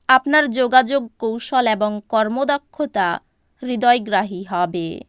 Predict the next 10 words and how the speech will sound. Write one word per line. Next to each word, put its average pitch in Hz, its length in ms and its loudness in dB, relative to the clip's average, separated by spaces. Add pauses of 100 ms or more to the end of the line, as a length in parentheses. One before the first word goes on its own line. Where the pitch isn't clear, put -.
(520)
আপনার 277 500 -2
স্ত্রী 294 420 -2
কিছু 277 360 -6
সুপরিচিত 277 720 -2
জিনিসের 240 520 -2
সঙ্গে 240 580 0 (100)
আপনাকে 277 600 0
আপনার 247 420 2
কিশোর 262 420 -4
সময়ের 226 480 -2